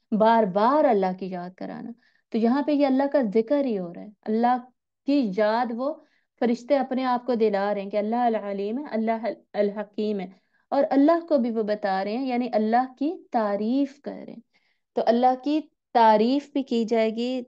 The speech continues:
ये हमने नमाज में भी पढ़ लिया था। नमाज जब हम पढ़ते हैं, अल्लाहु अकबर में भी अल्लाह की तारीफ ही है कि अल्लाह सबसे बड़ा है, लेकिन उसके बाद सना पढ़ते हैं हम बाकायदा। सना क्या है? सना,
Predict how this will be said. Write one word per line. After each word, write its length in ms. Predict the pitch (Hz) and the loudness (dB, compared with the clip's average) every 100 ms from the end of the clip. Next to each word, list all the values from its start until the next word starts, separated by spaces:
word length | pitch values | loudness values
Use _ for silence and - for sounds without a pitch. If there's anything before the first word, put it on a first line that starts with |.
| - | -8
ये 220 | 214 226 | 0 2
हमने 220 | 233 226 | 2 2
नमाज 460 | 226 208 196 233 233 | 2 2 2 0 -2
में 120 | 254 | -6
भी 100 | 240 | -6
पढ़ 200 | 233 208 | -4 -4
लिया 220 | 208 214 | -2 -6
था। 160 | 214 240 | -4 -4
नमाज 380 | 240 214 208 208 | -4 -4 -4 -4
जब 140 | 214 | -4
हम 120 | 220 | -4
पढ़ते 300 | 214 208 - | -4 -6 -6
हैं, 140 | 233 285 - - - - | -8 -8 -16 -20 -20 -4
अल्लाहु 420 | 220 226 254 262 247 | 2 4 4 4 0
अकबर 380 | 247 262 302 | 0 2 2
में 140 | 311 294 | 2 0
भी 80 | 285 | 0
अल्लाह 240 | 247 254 | 0 -2
की 140 | 254 254 | -4 -6
तारीफ 460 | 247 220 226 240 | -4 -2 -4 -6
ही 100 | 262 | -6
है 120 | 254 | -8
कि 80 | 247 | -6
अल्लाह 200 | 233 226 | -4 -4
सबसे 320 | 233 233 - | -6 -8 -6
बड़ा 200 | 233 220 | -4 -4
है, 60 | 294 _ _ _ _ | -6 _ _ _ _
लेकिन 240 | 220 226 247 | -2 0 0
उसके 220 | 240 254 | 0 -2
बाद 300 | 233 254 339 - _ _ | 0 0 -2 -12 _ _
सना 420 | 220 - 247 269 330 | -12 0 2 2 2
पढ़ते 340 | 277 220 220 | 0 -2 -4
हैं 60 | 202 | -4
हम 80 | 196 | -6
बाकायदा। 480 | 190 185 190 226 233 _ _ _ _ - | -6 -6 -8 -12 -18 _ _ _ _ -2
सना 260 | 226 247 277 | 2 2 2
क्या 220 | 294 302 | 2 2
है? 140 | 233 | 2
सना, 480 | 214 240 247 285 320 | -2 -2 0 0 -4